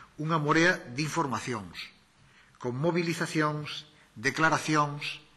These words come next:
estudos científicos en contra da mina de Corcoesto. A presencia de colectivos favorables á mesma foi moi minoritaria e a da empresa case que nula,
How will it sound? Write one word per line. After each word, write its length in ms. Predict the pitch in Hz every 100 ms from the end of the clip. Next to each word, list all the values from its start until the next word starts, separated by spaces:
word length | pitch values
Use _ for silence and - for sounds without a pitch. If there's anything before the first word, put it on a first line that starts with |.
| _ _ -
estudos 560 | - 160 160 160 -
científicos 880 | 120 117 156 - 147 - 156 135 135 - - -
en 160 | 127 110
contra 720 | 139 131 143 143 151 - - - - - - _
da 480 | 107 123 131 143 123
mina 420 | 135 131 147 156
de 160 | 110 113
Corcoesto. 580 | 104 101 117 113 - - - - _ _ _ _ _ - - - - -
A 160 | 139 135
presencia 480 | 139 214 196 202
de 80 | 175
colectivos 400 | 151 139 165 147
favorables 720 | - 131 131 160 120 143 - -
á 80 | 98
mesma 460 | 143 165 95 113 - -
foi 400 | - - 160 180 180 - -
moi 260 | 143 147 185
minoritaria 640 | 180 175 143 127 113 95 85 - _ _ _ - - - _
e 80 | 143
a 80 | 120
da 80 | 117
empresa 640 | 110 185 196 - 180 190 -
case 240 | 139 131
que 80 | 120
nula, 240 | 101 87